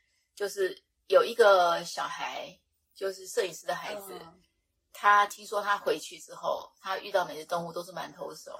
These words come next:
Speaker 2: <laughs>
Speaker 1: 好，然后我昨天也是，昨天有人来上课嘛，
Speaker 2: 对。
Speaker 1: 然后那群小孩在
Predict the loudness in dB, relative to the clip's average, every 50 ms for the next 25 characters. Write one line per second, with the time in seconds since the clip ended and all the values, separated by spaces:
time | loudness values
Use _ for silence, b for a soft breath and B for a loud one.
0 | -12 -14 _ -20 _ _ _ -18 -18 _ _ -16 -14 -10 -4 -4 -2 -2 -2 -4
1 | -4 -8 -8 -8 -8 -8 -8 -8 -8 -12 _ b b b b b b b b b
2 | _ -10 -10 -10 -10 -6 -6 -4 -4 -6 -10 -12 -14 _ _ -10 -6 -6 -4 -2
3 | -2 -2 -2 -2 -8 -10 -12 -12 -10 -12 -12 -10 -6 -6 -6 -6 -6 -12 -12 -14
4 | _ _ _ _ _ _ _ _ _ _ -8 -6 -4 -2 -2 -2 -2 -4 -6 -10
5 | -12 -14 -12 -10 -8 -8 -6 -8 -8 -8 -4 -4 -4 -2